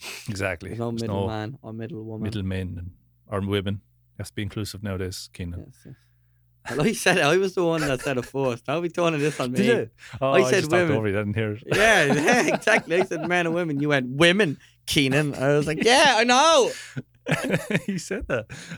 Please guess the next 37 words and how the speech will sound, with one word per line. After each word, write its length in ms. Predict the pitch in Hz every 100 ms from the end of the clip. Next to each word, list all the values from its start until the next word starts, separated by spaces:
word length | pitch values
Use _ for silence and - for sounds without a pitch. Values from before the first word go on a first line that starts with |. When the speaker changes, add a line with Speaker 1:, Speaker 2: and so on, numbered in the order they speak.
| -
Speaker 2:
Yeah. 80 | 120
Speaker 1:
Okay, 180 | 107
okay, 220 | 98 101 87 85
okay. 180 | 95 - _ - -
I, 100 | 113 113
I 40 |
didn't 140 | 123
hear 120 | 117 110
you. 140 | 95
I 80 | 92
didn't 160 | 95
hear 120 | 90 87
you. 100 | 87 - - - - _
But, 140 | 127 120
um, 380 | 117 113 110 98
yeah, 140 | 151
this 140 | 131 160
is 60 | 135
the, 140 | 135 131 123
we're 140 | 135 143
getting 160 | 175
a 40 | 165
bit 180 | 151 - -
dopey 300 | 147 147 117
now. 140 | 107
We've 100 | 101
been 220 | 123 123
on 180 | 120 123
here 160 | 117 127
for, 140 | - 104 95
what, 280 | 104 95 - _ _ _
good 160 | 131 127
hour 120 | 117
and 80 | 120
a 40 | 101
half 240 | 113 107
now. 240 | 101 95